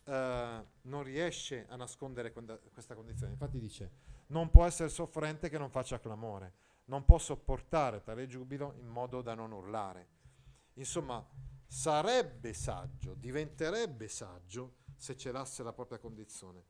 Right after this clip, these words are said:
ma non può fare a meno, non può essere soffrente, non può fare a meno di gridare, che non faccia clamore.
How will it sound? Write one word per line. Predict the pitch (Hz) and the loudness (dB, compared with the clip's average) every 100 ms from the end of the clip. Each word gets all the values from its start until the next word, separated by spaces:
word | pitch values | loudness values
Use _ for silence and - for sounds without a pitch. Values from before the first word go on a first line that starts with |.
| _ _ | _ _
ma | 131 165 | -6 -4
non | 175 160 | -4 -4
può | 160 | -4
fare | - 143 135 | -2 -4 -4
a | |
meno, | 101 123 120 92 85 - - | -6 -6 -6 -8 -16 -20 -14
non | 123 120 | -14 -12
può | - 131 | -8 -6
essere | 117 - - 127 | -6 -8 -10 -10
soffrente, | - 98 - - 143 117 98 104 90 - - - | -12 -14 -14 -10 -8 -8 -12 -16 -16 -20 -20 -20
non | - 127 | -12 -8
può | 156 165 | -2 -2
fare | 143 131 | -2 -4
a | |
meno | 131 156 185 | -4 -4 -4
di | 143 135 113 | -4 -6 -10
gridare, | 110 139 123 151 143 101 90 87 - - - | -10 -8 -2 0 0 -2 -10 -18 -20 -20 -20
che | - 127 | -10 -8
non | 120 | -8
faccia | 120 139 - 143 | -8 -10 -8 -10
clamore. | - 92 110 120 95 | -10 -10 -8 -8 -10